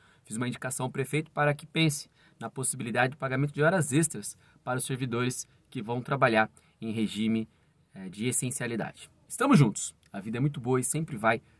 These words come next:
dar certo. Até a próxima oportunidade, se Deus assim nos permitir. Hoje é o trecentésimo quarto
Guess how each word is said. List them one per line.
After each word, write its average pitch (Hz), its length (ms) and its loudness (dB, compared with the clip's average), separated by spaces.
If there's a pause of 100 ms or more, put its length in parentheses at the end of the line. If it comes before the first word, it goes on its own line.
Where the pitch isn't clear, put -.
(120)
dar 123 180 0
certo. - 320 -8 (120)
Até - 80 -2
a 170 60 0
próxima 170 300 -2
oportunidade, 160 680 0 (240)
se - 160 -10
Deus 120 260 -2
assim 135 240 -2
nos 117 140 -8
permitir. 127 480 -4 (360)
Hoje 170 360 0 (400)
é 101 80 -8
o 95 40 -10
trecentésimo 147 960 0 (320)
quarto 143 560 -2